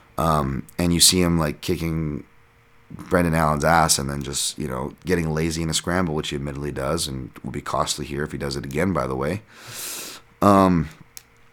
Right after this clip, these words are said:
but you factor all those things against a black belt specialist, like, yeah, okay. Now, Brunson could get the same result as a brown belt, two-time Division two, I believe, All-American. Um,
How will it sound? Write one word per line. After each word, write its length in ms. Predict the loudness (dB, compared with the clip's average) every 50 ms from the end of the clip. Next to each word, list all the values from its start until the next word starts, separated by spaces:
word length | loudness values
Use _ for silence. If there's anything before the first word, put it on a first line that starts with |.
| -12 -10 -8 -4 -2
but 120 | 0 2
you 120 | 2 0
factor 400 | 2 4 4 4 4 4 8 10
all 80 | 10 10
those 240 | 10 8 6 4 2
things 260 | 2 2 2 2 0
against 240 | -2 -4 -4 -4 -4
a 20 |
black 320 | -4 -2 -2 -2 -2 -2 -4
belt 180 | -6 -6 -6
specialist, 580 | -4 -2 -2 -2 -2 -2 -4 -4 -6 -6 -4 -4
like, 200 | -6 -6 -4 -2
yeah, 280 | -2 0 0 -2 -4 -6 -14 _ _ _ _ _ -20 _ _ _ -8
okay. 460 | -8 -8 -4 -2 0 0 0 -2 -6 -14 -20 _ -20 -20 -20 -20 -20 -20 -20 -10 -4
Now, 160 | 0 0 0
Brunson 400 | 2 2 2 2 2 2 0 -2
could 140 | -2 -4 -2
get 160 | -4 -4 -2
the 60 | 0
same 260 | -2 0 0 0 0
result 440 | 0 0 0 2 2 2 2 0 -2 -10 _ _ _ _ -8 -6
as 120 | -4 -4
a 60 | -4
brown 280 | -2 0 0 0 0 2
belt, 280 | 0 0 -2 -2 -6
two-time 420 | -8 -8 -8 -6 -4 -4 -4 -2 -2
Division 560 | -4 -4 -4 -4 -4 -2 -2 -4 -4 -6 -8 -12 _ _ _ _ -8
two, 420 | -8 -4 -4 -2 -2 -2 -4 -4 -6
I 60 | -6
believe, 320 | -8 -8 -6 -6 -6 -6 -4
All-American. 720 | -4 -4 -2 -2 -2 -2 -2 -2 -4 -2 -2 -4 -4 -4 -8 -16 -20 -20 -20 -20 -20 -20 -20 -20 -20 _ 0
Um, 540 | 4 8 8 8 8 6 4 4 0 0 -4